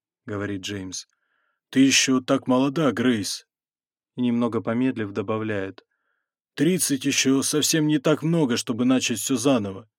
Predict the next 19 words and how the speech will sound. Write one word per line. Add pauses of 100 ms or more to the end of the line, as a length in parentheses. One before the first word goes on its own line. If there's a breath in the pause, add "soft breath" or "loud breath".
(140)
Ни
в
коем
разе, (500)
если
тебя
именно
это
беспокоит». (1700)
«Ну
да, (440)
мы
же
твоя
собственность, (280)
полноправно
принадлежащее
тебе
добро».